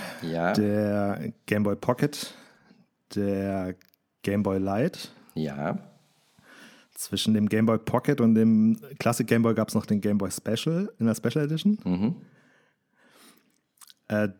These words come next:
Speaker 2: den Game Boy Color,
Speaker 1: Mhm.
Speaker 2: Game Boy Advance,
Speaker 1: Mhm.
Speaker 2: Game Boy Advance S P,
Speaker 1: Mhm.
Speaker 2: Game Boy Advance Micro.
Speaker 1: Okay,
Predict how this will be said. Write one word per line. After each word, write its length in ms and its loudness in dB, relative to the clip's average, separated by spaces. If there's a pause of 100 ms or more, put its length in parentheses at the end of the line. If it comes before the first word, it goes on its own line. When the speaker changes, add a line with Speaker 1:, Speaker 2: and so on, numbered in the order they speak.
(100)
Speaker 2:
den 480 2
Game 160 0
Boy 120 0
Color, 400 2 (180)
Speaker 1:
Mhm. 300 0 (840)
Speaker 2:
Game 160 2
Boy 120 2
Advance, 560 -2 (400)
Speaker 1:
Mhm. 320 -2 (1120)
Speaker 2:
Game 160 0
Boy 120 0
Advance 340 -4
S 100 -8
P, 280 -4 (600)
Speaker 1:
Mhm. 340 0 (1040)
Speaker 2:
Game 180 2
Boy 100 2
Advance 380 0
Micro. 420 -2 (580)
Speaker 1:
Okay, 420 -4